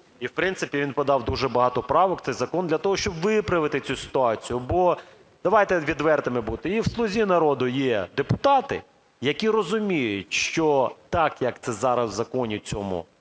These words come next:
прописано, робити не можна. Тому що, на жаль,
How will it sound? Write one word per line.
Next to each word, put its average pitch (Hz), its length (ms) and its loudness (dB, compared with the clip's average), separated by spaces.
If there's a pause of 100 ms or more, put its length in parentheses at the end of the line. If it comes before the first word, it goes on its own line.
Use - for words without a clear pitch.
(140)
прописано, 120 720 -4 (180)
робити 151 540 -4 (240)
не 123 160 -4
можна. 135 440 -4 (640)
Тому 139 320 -2
що, 117 380 -2 (140)
на 120 120 0
жаль, 190 360 0